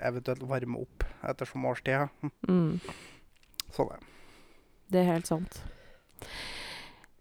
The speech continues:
Speaker 2: Hvis dere har kommet så langt i denne episoden,
Speaker 1: Så skal dere ha gratulerer,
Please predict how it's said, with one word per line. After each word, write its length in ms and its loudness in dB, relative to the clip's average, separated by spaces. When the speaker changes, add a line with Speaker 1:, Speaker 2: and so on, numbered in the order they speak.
Speaker 2:
Hvis 200 6
dere 160 12
har 120 8
kommet 520 12
så 160 8
langt 440 4
i 80 4
denne 280 8
episoden, 580 8
Speaker 1:
Så 260 4
skal 300 10
dere 160 6
ha 720 10
gratulerer, 640 4